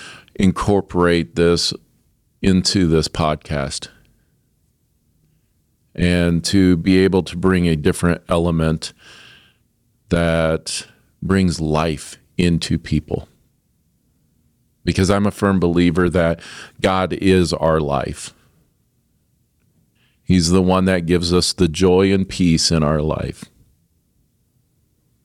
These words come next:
And ultimately, I think you all would agree with me, is we want more of that. We want more joy in our life. We want to be more peaceful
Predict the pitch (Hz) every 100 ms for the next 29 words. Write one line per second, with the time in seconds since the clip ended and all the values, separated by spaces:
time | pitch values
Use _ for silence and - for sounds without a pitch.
0 | _ _ 90 95 101 104 98 90 76 90
1 | 90 87 82 98 90 - _ - - _
2 | - 92 90 85 90 90 82 73 101 92
3 | 78 87 78 78 - _ _ _ _ _
4 | _ _ _ _ _ _ _ _ _ _
5 | 92 85 - _ _ _ _ _ 90 107
6 | 104 104 92 90 95 90 71 78 73 _
7 | _ _ _ _ _ _ _ _ _ _
8 | _ _ _ _ _ _ _ _ _ _
9 | _ 92 101 101 101 101 98 82 87 82
10 | 78 80 80 80 80 - 104 104 107 101
11 | 95 98 92 95 107 - - 92 - 92
12 | 76 76